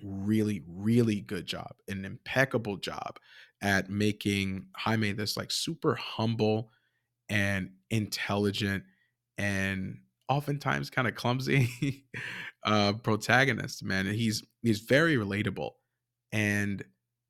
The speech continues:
it's really amazing to see a character like this. I'll tell you guys something, uh, and it obviously has to do with this movie. When it comes to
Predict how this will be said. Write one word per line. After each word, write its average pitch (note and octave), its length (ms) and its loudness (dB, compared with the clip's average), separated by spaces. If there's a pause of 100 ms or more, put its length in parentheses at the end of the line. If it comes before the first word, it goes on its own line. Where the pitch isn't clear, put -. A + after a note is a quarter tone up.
(400)
it's A2+ 180 -2
really B2 420 0
amazing G2+ 920 -4
to - 120 -8
see G#2 640 -2 (640)
a G2+ 80 -4
character G#2 540 2
like - 300 -10
this. - 320 -10 (480)
I'll C#3+ 140 10
tell D3 140 6
you B2 140 6
guys G2+ 220 0
something, G#2+ 420 -6 (120)
uh, G#2+ 60 -8
and G2 320 -4
it - 60 -8 (240)
obviously G#2+ 320 0
has G2 200 -4
to - 40 -10
do - 80 -8
with F#2 100 -8
this - 140 -8
movie. G2 260 -6 (760)
When C3 160 4
it F#3 120 0
comes G#3+ 320 0
to B2 520 2